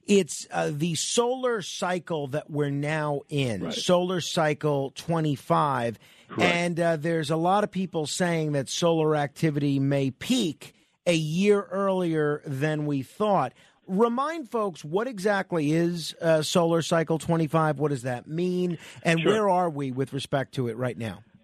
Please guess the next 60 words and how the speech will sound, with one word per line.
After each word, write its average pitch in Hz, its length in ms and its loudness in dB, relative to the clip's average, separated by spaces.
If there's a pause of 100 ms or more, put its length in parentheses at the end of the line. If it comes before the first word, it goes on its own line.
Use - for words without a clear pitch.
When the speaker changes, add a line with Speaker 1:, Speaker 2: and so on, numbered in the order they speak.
(220)
Speaker 2:
Well, 160 220 2
every 214 200 2
eleven 165 300 2
and 131 200 0
a - 20 2
half 131 180 0
years 147 280 2
or 107 140 -2 (160)
so, 127 560 -2
the 113 200 2
sun 139 260 0
supposedly 110 580 0 (140)
seethes 127 420 0
and 110 160 -4
then 107 140 -2
kinda, 110 360 0
you 107 80 -2
know, 90 160 -4
up 127 240 -2
and 113 140 -4
down, 98 300 -2
this 85 120 -4 (120)
ebb 110 160 0
and 98 260 -2
flow 101 220 4
of 85 80 -2
sunspot 92 520 -4
activity. 90 560 -4 (600)
But 156 120 0
here's 220 200 2
what's 190 140 -2
happening. 165 420 -2
Solar 170 220 2
cycle 127 320 -2
twenty-five, 113 640 0
since 107 180 -6
you 101 80 -6
go 107 160 0
back 104 300 -2
and 98 80 -2
multiply 101 420 -2
it 98 140 2
out, 101 180 0
that's 107 200 -2
how 101 80 -4
long 104 220 -2
we've 95 140 0
been 85 140 -8
tracking - 440 -6
solar 135 280 0
cycles. - 380 -10 (420)
But 143 100 2
if - 80 -2
you 151 60 4
look 170 120 0
at - 80 0
the 131 120 4
age 127 160 0
of 98 80 -4
the - 80 -4